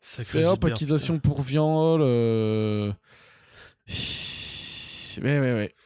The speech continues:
Speaker 1: Oui,
Speaker 2: Donc, euh,
Speaker 1: Gilbert,
Speaker 2: je
Speaker 1: je
Speaker 2: crois
Speaker 1: peux te poser
Speaker 2: qu'il
Speaker 1: une
Speaker 2: est
Speaker 1: que-, putain, appelez-moi
Speaker 2: <laughs>
Speaker 1: Messi. Non, comment il se fait appeler ?
Speaker 2: Messi Cosmo Planétaire.
Speaker 1: Arrêtez de m'appeler Gilbert, putain.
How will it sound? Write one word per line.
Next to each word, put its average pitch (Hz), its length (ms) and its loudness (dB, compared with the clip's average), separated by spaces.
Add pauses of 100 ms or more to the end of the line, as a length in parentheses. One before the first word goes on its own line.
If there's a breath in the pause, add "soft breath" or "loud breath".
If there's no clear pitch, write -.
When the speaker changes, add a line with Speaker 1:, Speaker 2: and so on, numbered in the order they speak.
(240 soft breath)
Speaker 1:
Oui, 226 280 4
Speaker 2:
Donc, - 40 6
euh, - 20 6
Speaker 1:
Gilbert, 135 460 6
Speaker 2:
je - 80 -2
Speaker 1:
je - 40 -2
Speaker 2:
crois 202 100 2
Speaker 1:
peux 208 80 0
te - 40 -10
poser 233 280 2
Speaker 2:
qu'il 233 140 -2
Speaker 1:
une 240 80 -2
Speaker 2:
est - 40 -6
Speaker 1:
que-, - 60 -12
putain, 180 380 0
appelez-moi 151 580 2
Speaker 2:
<laughs> 131 240 4
Speaker 1:
Messi. 190 520 0 (440 loud breath)
Non, 135 180 -4
comment 175 220 0
il 208 80 -2
se - 80 -6
fait 190 100 0
appeler ? 196 340 -2 (1000 loud breath)
Speaker 2:
Messi 202 480 2
Cosmo 233 360 2
Planétaire. 185 600 2 (300 loud breath)
Speaker 1:
Arrêtez 101 500 -2
de 127 40 -4
m'appeler 131 300 2
Gilbert, 135 560 0
putain. 139 720 0